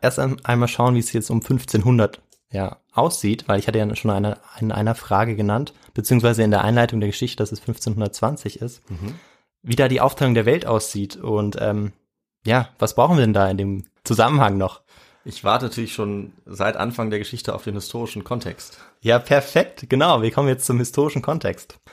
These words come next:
Speaker 1: Also nach der Rückkehr des Kolumbus vierzehnhundertvierundneunzig hatten sich die beiden westeuropäischen Seemächte geeinigt, die damals bekannte Welt in zwei gleich große Interessensphären aufzuteilen. Wer sind denn diese beiden westeuropäischen Seemächte,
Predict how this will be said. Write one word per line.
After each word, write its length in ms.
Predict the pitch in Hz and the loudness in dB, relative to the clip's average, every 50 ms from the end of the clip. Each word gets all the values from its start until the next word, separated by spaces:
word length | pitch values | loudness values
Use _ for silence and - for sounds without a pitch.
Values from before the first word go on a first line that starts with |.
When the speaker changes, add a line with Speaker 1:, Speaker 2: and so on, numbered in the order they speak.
| - - - - - - _ _ _ | -20 -20 -20 -20 -20 -20 _ _ _
Speaker 1:
Also 220 | - 127 160 175 | -2 -2 0 2
nach 120 | 180 190 185 | 2 2 2
der 120 | - 180 | 2 0
Rückkehr 200 | 202 202 202 180 | 2 2 2 2
des 140 | 160 156 - | 2 2 0
Kolumbus 480 | 175 165 170 175 165 156 151 - - | 0 2 2 2 4 2 0 0 -4
vierzehnhundertvierundneunzig 1600 | - - 165 151 - 147 135 135 131 120 - - 156 170 180 143 113 104 107 110 113 - - 160 202 185 - - - - - _ _ - | -4 -4 -4 -2 0 2 2 2 2 0 0 2 2 4 4 6 4 4 4 2 0 -2 -4 -4 -4 -6 -8 -12 -14 -16 -18 _ _ -6
hatten 340 | - 147 143 - - 160 | -4 -4 -4 -2 -2 -2
sich 240 | 147 143 156 151 - | -2 -2 -2 -4 -2
die 120 | - 135 120 | -4 0 2
beiden 260 | 127 123 131 135 131 | 4 4 4 4 2
westeuropäischen 640 | 170 185 - - 143 143 139 131 139 143 131 135 120 | 2 0 0 0 2 2 2 2 0 -2 0 -2 0
Seemächte 420 | 113 127 143 151 147 143 - 135 | 0 0 0 0 -2 -2 -4 -2
geeinigt, 720 | 117 117 113 110 110 110 117 139 165 - - - 131 131 | 0 0 0 2 2 0 0 0 -4 -6 -8 -12 -10 -6
die 140 | 127 123 117 | -6 -8 0
damals 420 | - 120 123 147 156 156 160 - - | 2 2 4 4 4 2 2 -2 -4
bekannte 440 | - 131 - - 131 131 139 123 | -6 -4 0 0 2 2 2 2
Welt 220 | 110 110 117 123 - | 4 4 2 2 0
in 200 | - 156 123 117 | -2 -4 -4 -2
zwei 220 | - - 113 113 | 2 2 2 2
gleich 340 | 107 - 98 98 113 - - | 0 -2 -2 -2 -4 -6 -10
große 320 | - - 117 113 - 127 | -4 -4 -4 -2 -2 -6
Interessensphären 880 | 135 123 - - 117 - 160 170 - - 113 - - - - 101 98 - | -6 -4 -2 -2 -2 0 -2 -2 -2 -4 -6 -6 -6 -8 -6 -6 -6 -6
aufzuteilen. 640 | 147 170 - - - - - - - 113 - 110 113 - _ _ _ _ _ - _ - - _ _ _ _ _ _ _ | -8 -10 -14 -14 -18 -18 -16 -10 -10 -10 -10 -10 -12 -16 _ _ _ _ _ -20 _ -20 -20 _ _ _ _ _ _ _
Wer 140 | 107 110 113 | 4 4 6
sind 160 | 120 180 233 | 6 4 4
denn 120 | 254 175 135 | 4 4 4
diese 180 | 120 110 117 | 4 4 4
beiden 260 | 107 107 107 107 107 107 | 4 4 4 6 4 2
westeuropäischen 560 | 113 - - - 107 - - 110 110 113 101 | 2 2 2 0 0 0 -2 0 2 2 2
Seemächte, 540 | 107 104 104 95 95 - - - 98 - | 2 0 0 -2 -4 -6 -6 -6 -6 -6